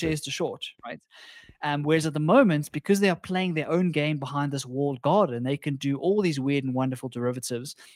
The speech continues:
that don't actually have a, have a tie in reality. So that's the first piece. The second piece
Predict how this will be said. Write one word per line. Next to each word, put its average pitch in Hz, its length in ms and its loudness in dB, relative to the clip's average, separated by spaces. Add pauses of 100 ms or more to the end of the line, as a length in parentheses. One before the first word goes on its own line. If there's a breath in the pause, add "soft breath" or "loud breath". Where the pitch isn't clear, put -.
(120)
that 139 100 -4
don't 180 200 4
actually 160 340 -4
have 143 140 -4
a, 135 260 -2
have 147 120 -10
a 143 40 -4
tie 151 380 0
in 143 180 -6
reality. 117 540 -8 (460 soft breath)
So 170 100 0
that's 185 140 2
the 190 60 0
first 135 320 -2
piece. - 300 -12 (460 soft breath)
The 165 80 -4
second 262 340 4
piece 143 280 -4